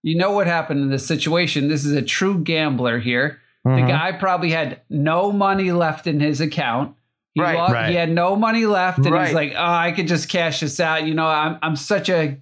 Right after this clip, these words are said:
Speaker 1: ga-, I have such a gambling problem that I
Speaker 2: Yeah.
Speaker 1: need this hundred and twenty dollars so I can put it on a bet for tonight's game. That's definitely what had, had to have happened, right? I mean, that would
Speaker 2: I
Speaker 1: be
Speaker 2: think so.
Speaker 1: only
Speaker 2: The
Speaker 1: written
Speaker 2: only thing I'm, I'm thinking at was you.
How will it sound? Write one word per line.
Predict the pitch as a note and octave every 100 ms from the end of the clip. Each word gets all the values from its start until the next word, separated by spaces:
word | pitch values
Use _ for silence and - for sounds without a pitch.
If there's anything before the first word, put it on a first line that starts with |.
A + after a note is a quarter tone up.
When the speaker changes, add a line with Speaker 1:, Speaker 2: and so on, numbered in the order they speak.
| D3
Speaker 1:
ga-, | C#3 D#3+
I | D#3+ E3+
have | D3
such | G#3+ G3
a | F#3
gambling | C#3 E3+ E3+ E3 D3+ C3
problem | C#3+ A#2+ A#2 C3+ C#3 - _ _ _ -
that | D#3
I | D3
Speaker 2:
Yeah. | C#3 C#3+
Speaker 1:
need | D#3
this | C#3+ C#3+
hundred | - F3 E3+ F#3+
and | E3+
twenty | - E3 E3
dollars | D#3+ D3 D3 D#3 D3
so | D3+
I | C3+
can | D3 C#3
put | E3
it | D#3+
on | D3 C#3+ C#3 C#3 - - -
a | A#2+
bet | A#2+ E3 -
for | - D#3+
tonight's | - D3+ C#3+ D#3 D#3
game. | - C3+ A#2+ C#3 D#3 _ _ -
That's | D#3 -
definitely | A3 A#3 G#3 D3
what | B2
had, | A#2 C#3 A2+ -
had | C#3 D3
to | B2+
have | A#2
happened, | D#3+ C#3 C3 G2+
right? | A#2+ D3 - _
I | D3+
mean, | F3 F3+
that | G3
would | A3+
Speaker 2:
I | B3
Speaker 1:
be | A#3+
Speaker 2:
think | A3 -
so. | - D#3+
Speaker 1:
only | C#3+ G#2+ G3
Speaker 2:
The | F3+
Speaker 1:
written | G3 A#3
Speaker 2:
only | C4+
thing | - B3+
I'm, | A#3 F3+ -
I'm | F#3 F#3+
thinking | F#3 G3+ F#3 F3
at | D#3+ E3
was | E3+ F#3
you. | E3+ G3